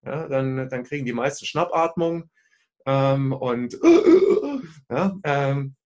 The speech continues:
aber damit, damit ist ja nicht gemeint, dass ich plötzlich keinen Wert mehr habe. Ich habe dann, ich, also nur wenn ich meinen Wert über fachliche Kompetenz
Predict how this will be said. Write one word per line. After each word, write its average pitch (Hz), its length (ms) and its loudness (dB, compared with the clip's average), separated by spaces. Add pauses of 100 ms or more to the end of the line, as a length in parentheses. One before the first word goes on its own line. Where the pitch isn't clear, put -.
(760)
aber 135 160 4
damit, 165 420 2
damit 160 240 0
ist 180 160 -6
ja 151 80 2
nicht 170 200 -6
gemeint, 147 380 -2
dass 139 140 -4
ich 135 140 -12
plötzlich 151 360 -6
keinen 117 420 -8
Wert 160 340 -2
mehr 170 160 -2
habe. 117 200 -6
Ich - 140 -14
habe 139 160 -2
dann, 135 360 -4
ich, 131 300 -12
also 120 180 -8
nur 156 180 -4
wenn 180 120 -2
ich 156 100 -12
meinen 131 280 -2
Wert 143 220 0
über 120 180 -6
fachliche 135 440 -6
Kompetenz 127 840 -4